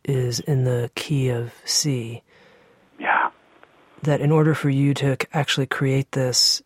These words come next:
Speaker 1: you had to have your own heart opening that involved going to visit your father with whom you were estranged?
Speaker 2: Who I never met.
Speaker 1: Who you never met.
Speaker 2: Who I never met. And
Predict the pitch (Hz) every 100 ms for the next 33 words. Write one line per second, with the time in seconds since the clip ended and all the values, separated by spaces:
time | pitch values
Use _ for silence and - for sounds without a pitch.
0 | _ - 143 135 127 123 127 131 131 135
1 | 139 - 139 135 139 135 143 143 139 127
2 | 123 127 131 131 127 - 139 131 135 131
3 | 131 185 - - - 147 135 - 131 131
4 | 143 143 - 135 135 131 127 - 147 180
5 | - - - _ _ _ _ _ - -
6 | _ - 78 76 73 69 64 82 - -
7 | _ - - - - 156 139 139 135 131
8 | 135 120 _ _ _ _ _ _ - 78
9 | 67 76 76 71 73 73 - _ - 143
10 | -